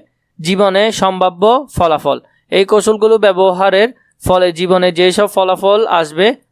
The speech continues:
বলে তুমি মনে করো। এক নাম্বার, মানসিক স্থিতি ও শান্তি আসবে, উৎপাদনশীলতা বৃদ্ধি।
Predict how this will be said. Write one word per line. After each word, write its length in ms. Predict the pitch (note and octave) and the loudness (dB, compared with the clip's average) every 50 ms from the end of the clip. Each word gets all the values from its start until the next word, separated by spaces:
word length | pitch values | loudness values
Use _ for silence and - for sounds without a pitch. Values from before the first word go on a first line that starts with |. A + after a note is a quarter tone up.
| _ - E3 | _ -2 0
বলে 200 | F3 F#3 G#3+ A#3+ | 2 2 2 2
তুমি 220 | A#3 A3 F#3+ F3+ F3 | 0 0 -2 -2 -2
মনে 240 | E3+ D#3+ D#3 D3 C#3 B2+ | -2 -2 -2 -2 -2 -2
করো। 180 | C3+ C3+ C3 A#2+ - _ _ _ _ _ _ | 0 0 0 -2 -4 _ _ _ _ _ _
এক 140 | - E3 E3 F3+ | -6 -6 -4 -2
নাম্বার, 200 | F#3+ F#3+ G3+ A3+ A3+ | -4 -2 -2 -2 -2
মানসিক 380 | G#3 F#3+ F#3+ F#3+ E3+ G#3 G#3 G3 G3+ G3 | 0 0 -2 -2 -2 -4 -4 -4 -6 -6
স্থিতি 260 | - G#3 G3 F#3+ G#3+ G#3+ | -4 -6 -4 -2 0 2
ও 80 | G3+ G3 G3 | 2 2 0
শান্তি 340 | F#3+ F#3+ F3+ F3+ F3 F#3 F#3 | 0 -2 -6 -4 -2 0 0
আসবে, 280 | E3 D#3 D3 D#3+ F#3+ A#3+ E4 - _ _ _ _ _ - | 0 0 0 0 0 0 -2 -4 _ _ _ _ _ -2
উৎপাদনশীলতা 720 | F#3 F3+ F3+ G3+ F#3+ F#3 G3 F#3+ F#3+ G3+ G3 G3+ F#3+ F#3+ F3+ | -2 0 0 0 -2 -2 -2 -2 -2 0 0 2 2 2 0
বৃদ্ধি। 360 | E3 D#3+ D#3+ D#3 D3+ F#3 A3 | 0 -2 -4 -2 0 0 0